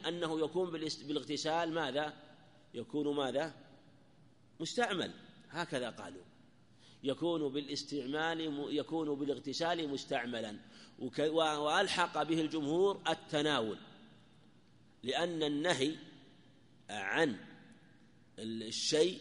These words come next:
نهي عن جميع أجزائه، يعني إذا نهاك عن شيء فهو نهي عن جميع أجزائه. قال: "لا تأكل هذا الرغيف"،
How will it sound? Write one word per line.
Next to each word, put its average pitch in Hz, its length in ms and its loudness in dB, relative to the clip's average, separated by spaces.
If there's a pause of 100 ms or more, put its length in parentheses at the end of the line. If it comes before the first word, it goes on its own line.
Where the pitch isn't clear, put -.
(140)
نهي 147 500 2
عن 131 200 0
جميع 143 680 2
أجزائه، 147 560 0 (1500)
يعني 101 480 -8 (480)
إذا 131 240 0
نهاك 165 460 2
عن 139 320 4
شيء 139 580 2 (640)
فهو 135 280 0
نهي 156 480 2
عن 131 260 0
جميع 151 580 0
أجزائه. 160 280 0
قال: 120 280 -4
"لا 202 160 6
تأكل 190 420 0
هذا 156 220 2
الرغيف"، 135 500 -2